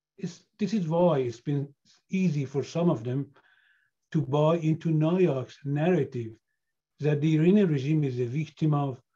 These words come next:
U S foreign policy hawks who s-,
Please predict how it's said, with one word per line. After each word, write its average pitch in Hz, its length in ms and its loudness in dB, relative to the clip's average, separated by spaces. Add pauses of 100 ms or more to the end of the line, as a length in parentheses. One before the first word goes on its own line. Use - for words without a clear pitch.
(380)
U 147 200 0
S 139 120 -4
foreign 143 340 0
policy 135 400 0
hawks 127 600 -2 (880)
who 147 120 -2
s-, - 220 -10